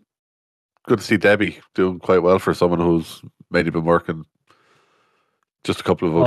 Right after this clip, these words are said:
Speaker 1: O T T
Speaker 2: I
Speaker 1: shows and a couple of indies over in the U K that she's managed to get over to. So it's nice to
Speaker 2: I'm
Speaker 1: see Debbie
Speaker 2: guessing
Speaker 1: getting applauded.
Speaker 2: Bayley's,
Speaker 1: Uh,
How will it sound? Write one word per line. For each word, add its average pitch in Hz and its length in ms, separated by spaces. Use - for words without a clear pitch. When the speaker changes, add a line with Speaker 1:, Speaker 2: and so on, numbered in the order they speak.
Speaker 1:
O - 40
T 123 60
T - 40
Speaker 2:
I - 20
Speaker 1:
shows 87 240
and 87 80
a 85 40
couple 90 200
of 82 100
indies 90 280
over 85 220
in 80 60
the 82 60
U 82 120
K 90 180
that 90 100
she's - 140
managed 78 240
to 90 60
get 80 80
over 78 240
to. 76 200
So 92 160
it's - 280
nice 185 140
to - 60
Speaker 2:
I'm 117 40
Speaker 1:
see 123 80
Debbie 117 220
Speaker 2:
guessing - 20
Speaker 1:
getting 117 240
applauded. 113 260
Speaker 2:
Bayley's, - 280
Speaker 1:
Uh, 101 60